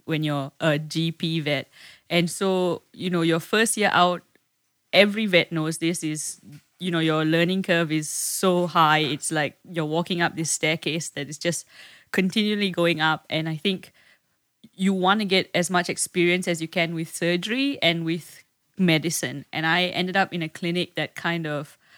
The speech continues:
I think it was a great clinic, but it didn't probably have the same values I did as a vet because I was very young as well. And I also probably didn't understand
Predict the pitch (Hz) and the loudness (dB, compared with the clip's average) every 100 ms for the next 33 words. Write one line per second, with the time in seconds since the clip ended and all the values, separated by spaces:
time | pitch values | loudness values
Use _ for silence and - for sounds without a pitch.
0 | _ _ 185 175 226 226 - - - _ | _ _ -2 0 -4 -6 -8 -18 -20 _
1 | _ _ _ _ 214 202 180 170 180 208 | _ _ _ _ 0 2 0 -2 2 2
2 | 233 - 185 220 285 - 147 165 160 185 | 2 -2 -2 -2 -2 -2 -2 -2 -2 0
3 | 214 208 - _ _ _ _ 190 180 196 | 0 -4 -10 _ _ _ _ 0 0 -2
4 | 170 160 156 170 165 170 143 143 170 165 | -2 -4 -6 -4 -4 0 0 2 0 -2
5 | 170 - - 147 151 156 156 156 151 _ | -4 -6 0 0 0 -2 -4 -4 -10 _
6 | 160 156 160 151 135 - _ 160 170 180 | -6 -4 -4 -2 -4 -6 _ -8 -2 -2
7 | - 160 165 175 220 214 165 160 156 151 | 2 0 2 2 2 2 2 0 -4 -4
8 | 151 156 160 151 147 156 175 208 196 180 | -2 -2 -2 -2 -2 -2 -4 -6 -4 -2
9 | 170 151 151 131 151 156 - 160 151 151 | -2 -4 -4 -4 -4 -6 -8 -4 -4 -4